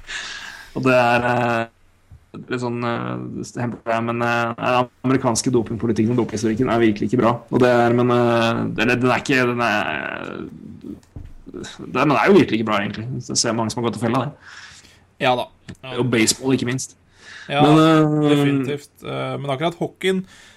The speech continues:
Speaker 2: eh, altså, eh, om, du kan jo, det er jo veldig, altså, dopingkontrollen er jo kanskje ikke like hippie heller, som de er, eh, andre steder, men
Speaker 1: Jeg
Speaker 2: Ja.
Speaker 1: har et, et l-,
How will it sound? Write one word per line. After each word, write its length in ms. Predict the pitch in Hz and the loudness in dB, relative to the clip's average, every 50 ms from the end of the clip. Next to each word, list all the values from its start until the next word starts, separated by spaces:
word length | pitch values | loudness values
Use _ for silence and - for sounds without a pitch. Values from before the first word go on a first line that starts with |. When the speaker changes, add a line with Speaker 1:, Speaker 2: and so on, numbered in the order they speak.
| _ _ - | _ _ -10
Speaker 2:
eh, 300 | - 147 151 147 147 143 98 - | -4 -2 -2 -2 -2 -4 -6 -6
altså, 240 | 147 131 156 165 139 - - - _ _ _ _ _ _ _ _ _ _ _ _ - | -6 -4 -4 -4 -6 -6 -10 -20 _ _ _ _ _ _ _ _ _ _ _ _ -18
eh, 220 | - - - - - - | -18 -16 -16 -18 -20 -16
om, 280 | - 135 165 156 156 147 | -10 -8 -6 -6 -6 -4
du 80 | 151 147 | -4 -2
kan 160 | 147 147 135 135 | 0 0 0 0
jo, 420 | 147 147 147 147 147 147 143 139 | 0 -4 -4 -4 -4 -6 -6 -4
det 80 | 139 143 | -4 -2
er 80 | 131 131 | -2 0
jo 380 | 131 131 135 139 135 127 127 131 139 175 190 | -2 -2 -4 -4 -6 -8 -10 -12 -14 -14 -10
veldig, 340 | 180 143 131 127 123 127 123 123 123 120 120 120 117 117 117 117 117 113 113 110 110 110 113 - | -8 -8 -6 -4 -4 -4 -4 -4 -6 -6 -8 -8 -10 -10 -12 -12 -12 -12 -14 -14 -16 -18 -20 -20
altså, 220 | - 123 143 127 123 120 - 127 127 - - - - - | -18 -14 -12 -12 -10 -10 -12 -14 -16 -18 -20 -20 -20 -18
dopingkontrollen 880 | 151 131 - 127 123 127 - - 135 131 - 151 139 131 135 135 135 139 | -14 -10 -8 -8 -8 -8 -6 -6 -6 -4 -4 -6 -4 -2 -4 -4 -2 -4
er 80 | 127 123 | -6 -6
jo 80 | 123 | -6
kanskje 220 | 131 123 123 131 117 | -8 -8 -10 -10 -10
ikke 100 | 131 123 | -8 -8
like 220 | 123 120 - 123 | -8 -6 -6 -6
hippie 260 | 127 123 - - 123 | -8 -8 -8 -10 -10
heller, 220 | 120 120 120 123 135 | -8 -8 -8 -8 -10
som 260 | 131 - - 135 127 | -10 -10 -12 -12 -12
de 80 | 127 123 | -12 -12
er, 320 | 123 120 120 120 120 120 | -12 -12 -12 -12 -12 -12
eh, 240 | 120 120 120 120 123 | -12 -12 -12 -12 -14
andre 160 | 123 117 120 | -14 -14 -16
steder, 260 | - - 120 123 135 | -14 -14 -12 -12 -10
men 200 | 135 139 139 135 131 - - - | -8 -8 -8 -10 -10 -14 -10 -2
Speaker 1:
Jeg 440 | - 151 160 185 190 196 180 156 131 - 107 131 139 143 139 135 131 127 143 139 131 131 - | 0 2 4 6 6 6 4 4 0 -10 -14 -16 -12 -10 -8 -6 -4 -2 -2 -4 -4 -6 -10
Speaker 2:
Ja. 200 | - - - - - - - | -8 -8 -8 -8 -8 -8 -4
Speaker 1:
har 100 | 151 156 | -2 -2
et, 300 | 151 - 143 151 - - | -2 -2 -2 -6 -4 -4
et 200 | 139 147 131 139 | -6 -6 -6 -4
l-, 300 | 143 135 135 139 - | -2 0 0 0 -2